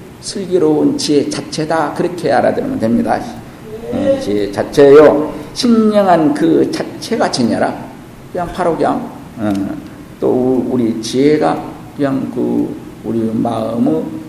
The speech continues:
실체, 실체다 그 말이에요. 그래서 나눌 수가 없다 그런 얘기입니다. 철저히 둘 아닌 실체여서 여기 나오네요. 이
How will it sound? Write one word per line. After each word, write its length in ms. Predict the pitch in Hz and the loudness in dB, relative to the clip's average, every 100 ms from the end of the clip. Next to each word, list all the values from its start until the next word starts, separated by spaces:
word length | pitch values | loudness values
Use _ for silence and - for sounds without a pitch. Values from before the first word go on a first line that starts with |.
| - - - | -16 -16 -16
실체, 480 | - - - - - - - - - - | -10 -10 -8 -8 -8 -10 -18 -20 -18 -16
실체다 420 | - - 110 - | -14 -8 -6 -6
그 80 | - | -6
말이에요. 460 | 90 87 73 - - - - - - | -6 -6 -6 -8 -8 -10 -16 -14 -2
그래서 420 | 113 107 139 - - | 0 0 0 -2 -2
나눌 240 | 117 147 | 0 0
수가 280 | - 98 87 | 0 -2 0
없다 400 | 104 - 110 104 | -2 2 2 2
그런 260 | 131 139 117 | 4 6 6
얘기입니다. 600 | 113 92 98 123 - - - - - - | 4 0 0 0 0 -8 -12 -16 -18 -4
철저히 720 | 233 233 240 214 180 160 - | 4 4 6 8 10 8 6
둘 360 | - 131 160 196 | 2 4 6 6
아닌 640 | 180 175 156 160 151 131 | 8 6 4 4 4 4
실체여서 1300 | - - - - - 131 107 101 135 175 - - - - - - - - | 2 -2 -4 0 2 4 4 4 8 8 6 0 -8 -14 -18 -20 -14 0
여기 160 | 175 156 | 2 4
나오네요. 520 | 135 165 175 123 123 | 6 6 6 4 4
이 200 | 135 | 2